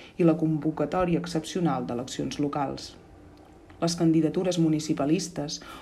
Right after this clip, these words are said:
on confluïen activistes i persones amb experiència institucional en partits polítics, van aconseguir majories folgades a pobles i ciutats, que posteriorment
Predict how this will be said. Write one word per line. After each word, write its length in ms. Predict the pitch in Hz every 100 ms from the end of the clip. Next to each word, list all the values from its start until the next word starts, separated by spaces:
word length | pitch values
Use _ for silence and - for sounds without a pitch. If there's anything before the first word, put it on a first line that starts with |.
| -
on 160 | 180 170
confluïen 560 | 175 170 165 175 208
activistes 600 | 196 175 170 196 190 196 165
i 60 | 160
persones 540 | 139 - 185 185 160
amb 100 | 143
experiència 720 | 135 - 143 147 160 170 165
institucional 800 | 160 - 143 143 151 160 160 143
en 140 | 151 143
partits 400 | 131 - 160 -
polítics, 600 | 180 165 - 127 - - - - - -
van 180 | 165 170
aconseguir 560 | 170 170 165 151 196 196
majories 420 | 165 156 180 175
folgades 680 | - 156 147 190 190 104 - -
a 100 | 156 151
pobles 320 | 139 143 147
i 80 | 160
ciutats, 640 | 170 170 160 131 - - - _ _
que 140 | - 170
posteriorment 760 | 180 - 196 196 165 139 135